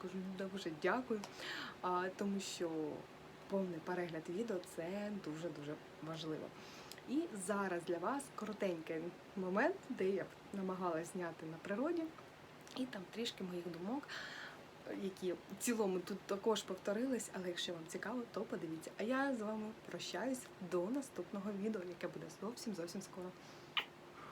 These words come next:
Ви, ви найкращі. Дорогі друзі, всім-всім вітання з України!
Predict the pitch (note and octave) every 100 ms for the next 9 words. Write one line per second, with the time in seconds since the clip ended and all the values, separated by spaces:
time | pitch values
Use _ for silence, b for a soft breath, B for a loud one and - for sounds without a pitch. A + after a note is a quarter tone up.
0 | B - - G3 A3+ C#4 C4+ F3 F3+ D#3+
1 | - - - B B B - - - -
2 | - - - - - - - - - -
3 | - B B - G#3 A3 C4 A3 G3+ G#3+
4 | B3+ C4 - - B3+ D4 D#4 - B3 B3
5 | B3 F#3+ - G#3 G3 G#3 G3 F3+ F#3 F#3+
6 | F3+ E3+